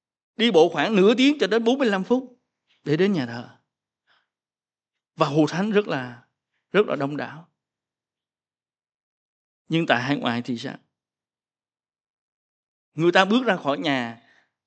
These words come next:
không có xe hơi thì có xe, xe bus, xe tram, xe lửa, đúng không? Đầy đủ hết tất cả mọi phương tiện đi lại.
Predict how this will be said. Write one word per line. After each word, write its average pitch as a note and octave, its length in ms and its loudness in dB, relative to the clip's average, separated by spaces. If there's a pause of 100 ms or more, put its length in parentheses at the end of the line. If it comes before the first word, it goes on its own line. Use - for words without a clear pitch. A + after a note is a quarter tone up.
không F#3 340 -4
có F3+ 180 -2
xe E3 180 -2
hơi E3 240 0
thì C3+ 100 -6
có D3 300 -6
xe, D3+ 400 -4 (140)
xe D3+ 200 -6
bus, D#3 280 0
xe D3 320 -8
tram, D3+ 300 -4
xe C#3 160 -8
lửa, B2+ 280 -4
đúng D#3+ 140 -10
không? D#3+ 140 -12 (1700)
Đầy A3 180 8
đủ G#3+ 180 8
hết C4+ 160 8
tất E4 140 4
cả F3+ 200 8
mọi F3+ 200 6
phương A3 180 -2
tiện D3+ 200 2
đi F#3 80 -6
lại. C3 300 -6